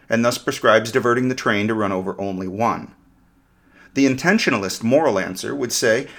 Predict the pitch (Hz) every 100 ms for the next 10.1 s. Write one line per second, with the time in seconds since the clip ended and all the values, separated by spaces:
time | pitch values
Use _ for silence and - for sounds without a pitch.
0 | - _ 123 170 185 185 180 135 131 -
1 | 82 - _ 131 131 120 151 180 139 123
2 | 120 - 170 175 180 175 - 185 135 92
3 | 92 - 92 - - - _ _ _ _
4 | _ - - - - 175 214 196 139 131
5 | 175 196 196 175 165 170 165 165 160 110
6 | 90 101 113 160 165 156 - 160 - 95
7 | 85 98 98 98 104 117 180 190 185 170
8 | - 160 156 160 107 107 123 113 101 147
9 | 151 139 - 117 - 107 110 - 104 95
10 | -